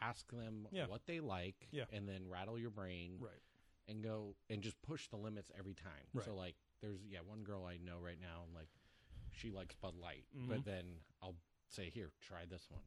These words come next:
Speaker 2: Right.
Speaker 1: try th-," and, you know, and then they progress, and
Speaker 2: Yeah.
Speaker 1: whether they continue to drink that shit, I
Speaker 2: Right.
Speaker 1: don't know, but at least you
Speaker 2: Right.
Speaker 1: open them up to something.
Speaker 2: Here's a fun fact.
Speaker 1: Crack 'em open.
Speaker 2: <laughs>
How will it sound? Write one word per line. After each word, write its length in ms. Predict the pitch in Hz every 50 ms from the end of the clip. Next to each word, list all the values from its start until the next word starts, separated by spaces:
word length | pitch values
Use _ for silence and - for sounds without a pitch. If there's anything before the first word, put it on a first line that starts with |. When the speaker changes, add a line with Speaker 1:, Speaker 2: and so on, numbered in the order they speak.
| - -
Speaker 2:
Right. 100 | - 113
Speaker 1:
try 120 | 92 85
th-," 100 | 80 - -
and, 200 | 113 107 104 101
you 60 | 92
know, 140 | 82 73 73
and 100 | 82 85
then 120 | 85 82 82
they 180 | 80 80 78 - - -
progress, 480 | - 101 82 85 82 76 78 - -
and 200 | - 78 78 78
Speaker 2:
Yeah. 140 | - 175 123 - - -
Speaker 1:
whether 280 | 104 120 120 131 127
they 100 | 110 110
continue 420 | 90 - 104 92 - 156 170 170 139
to 80 | 107 90
drink 240 | 82 90 87 85
that 180 | - 85 80 -
shit, 200 | - - 90 80 - -
I 80 | -
Speaker 2:
Right. 100 | 214 160 110
Speaker 1:
don't 80 | 82
know, 200 | 82 87 92 107
but 140 | 101 98 90
at 80 | 71 87
least 220 | 101 92 - -
you 200 | 98 87 87 82 - - - - - - _ _ _ _ _ -
Speaker 2:
Right. 120 | 185 -
Speaker 1:
open 220 | 95 - 104 90
them 160 | 85 85 85 82
up 140 | 80 - -
to 80 | 87
something. 360 | - - - - - - - -
Speaker 2:
Here's 220 | - 180 180 165 160
a 60 | 160
fun 300 | - - 160 147 143 135
fact. 260 | - - 113 107 92 92
Speaker 1:
Crack 280 | 92 82 - - -
'em 100 | - -
open. 440 | - - - - - 135 131 123 -
Speaker 2:
<laughs> 880 | - 117 107 92 - - - - - - - 104 - - 143 135 95